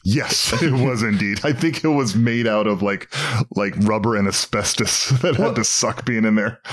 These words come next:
Speaker 2: Well, and they didn't really understand yet, because they were still experimenting with everything, the need for a human being to be able to sweat and cool inside a suit. So it was just a, a saun-, a sauna with, like, no, <laughs>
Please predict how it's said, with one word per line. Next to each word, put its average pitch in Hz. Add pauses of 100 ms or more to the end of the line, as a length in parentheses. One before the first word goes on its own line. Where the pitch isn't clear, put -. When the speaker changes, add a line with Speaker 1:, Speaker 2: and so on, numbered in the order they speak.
Speaker 2:
Well, 185
and 247
they 185
didn't 143
really 117
understand 101
yet, 95
because 95
they 98
were 90
still 95
experimenting 95
with 85
everything, 85
the 113
need 123
for 123
a 107
human 127
being 101
to 107
be 104
able 92
to -
sweat 104 (100)
and 107
cool 98
inside 92
a 85
suit. 76
So 101
it 92
was 98
just 101
a, 85
a 78 (180)
saun-, 92
a 98
sauna 98
with, 95
like, 95
no, 92
<laughs> -